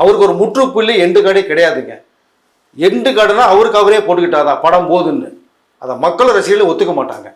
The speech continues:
அந்த முடிவை தயவுசெய்து ரஜினி சார் மாத்திக்கணும். எனக்கு தெரிஞ்ச லைன் அப்ல ஒரு அஞ்சு படம் இருக்கு சார். அதனாலதான் வைரமுத்து அவர்கள் கூட சமீபத்துல சந்திச்சுட்டு கிட்டத்தட்ட நாலஞ்சு படங்கள் இருக்குன்னு சொல்லியிருக்காங்க. இன்னும் இரண்டு வருடங்களுக்கு ரசிகர்களுக்கு மிகப்பெரிய ட்ரீட் இருக்குன்னு வைரமுத்து சொன்னாரு. ரஜினி சார் என்கிட்ட சொன்னதுன்னு சொல்லியிருக்காரு.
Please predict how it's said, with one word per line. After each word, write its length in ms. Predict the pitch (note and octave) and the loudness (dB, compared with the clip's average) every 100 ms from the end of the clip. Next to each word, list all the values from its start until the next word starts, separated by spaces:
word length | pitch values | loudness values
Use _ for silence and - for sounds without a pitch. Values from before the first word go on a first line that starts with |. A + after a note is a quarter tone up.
| - | -14
அந்த 100 | C3+ C#3 | -12 -6
முடிவை 220 | E3+ G#3 D#3 | 0 0 0
தயவுசெய்து 360 | C#3+ C#3+ E3 C4 - _ C3 | -4 -6 -8 -10 -14 _ -14
ரஜினி 180 | D#3 D3+ | -12 -8
சார் 160 | C#3+ B2+ | -8 -4
மாத்திக்கணும். 400 | D3 C#3+ F3 C#4 - _ _ - | -6 -4 -6 -6 -10 _ _ -6
எனக்கு 180 | G3 G#3+ A#3 | -2 0 0
தெரிஞ்ச 180 | C4 A#3 | 0 2
லைன் 160 | G3+ A3 | 2 0
அப்ல 160 | G#3+ A3+ | 0 0
ஒரு 80 | E3+ | 0
அஞ்சு 140 | D3+ D3+ | -2 -4
படம் 180 | D#3 | -4
இருக்கு 240 | C3 A#2 - | -4 -8 -16
சார். 120 | - _ _ _ - | -20 _ _ _ -4
அதனாலதான் 340 | F3+ A3+ B3+ | 0 2 4
வைரமுத்து 400 | G#3+ C4 B3+ A3+ | 4 4 2 2
அவர்கள் 240 | G#3 F#3 G3+ | 0 2 0
கூட 100 | A3+ - | 0 0
சமீபத்துல 360 | G3 A3 F#3+ E3+ D#3 | -2 -2 -2 -2 -2
சந்திச்சுட்டு 480 | F3+ G3 - - C4 D#4+ - _ _ _ _ | -4 -6 -8 -2 -2 -2 -14 _ _ _ _
கிட்டத்தட்ட 320 | B2+ D3+ G3+ F3 | -8 -4 0 2
நாலஞ்சு 300 | G#3+ A3 G3 F#3+ | 2 2 0 0
படங்கள் 280 | A3+ G#3+ F3+ | 0 2 0
இருக்குன்னு 280 | F3 F#3+ - | 0 -4 -6
சொல்லியிருக்காங்க. 340 | G3+ C3+ B2+ | -6 -6 -6
இன்னும் 160 | E3 E3+ | -4 0
இரண்டு 220 | A#3+ B3+ A#3+ | 0 2 2
வருடங்களுக்கு 560 | A3 B3+ A#3+ A3 A3+ D#4 D#4+ - _ _ - E3+ | 4 2 0 -2 0 -2 -4 -18 _ _ -6 -4
ரசிகர்களுக்கு 420 | F#3 B3+ A#3 F#3 | 0 0 0 0
மிகப்பெரிய 360 | G3 A3+ A3+ A3 | 0 2 2 0
ட்ரீட் 220 | - G#3+ | 0 -4
இருக்குன்னு 260 | F#3+ A3+ E3 | -4 -4 2
வைரமுத்து 400 | B3 C#4+ A#3+ G3 F3+ | 2 2 0 -2 -4
சொன்னாரு. 280 | D3 C3 - - _ _ _ _ | -4 -4 -6 -20 _ _ _ _
ரஜினி 200 | C#3+ F#3+ | -6 -4
சார் 120 | F3 D#3 | -2 -2
என்கிட்ட 220 | D3+ C#3+ | -2 -6
சொன்னதுன்னு 320 | D3 D3+ D#3 | -8 -8 -10
சொல்லியிருக்காரு. 360 | C3+ B2 - | -12 -14 -16